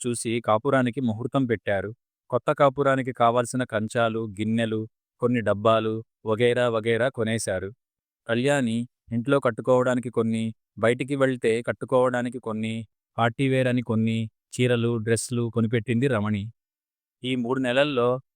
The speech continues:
ఏది గుర్తు వస్తే అది కొనేసి పక్కన పెట్టేశారు. కొన్నవన్నీ లిస్టు రాసేశారు.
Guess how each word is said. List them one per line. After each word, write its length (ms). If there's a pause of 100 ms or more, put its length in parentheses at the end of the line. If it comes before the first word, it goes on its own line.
ఏది 220
గుర్తు 260
వస్తే 340
అది 160
కొనేసి 500
పక్కన 300
పెట్టేశారు. 640 (520)
కొన్నవన్నీ 540
లిస్టు 300
రాసేశారు. 600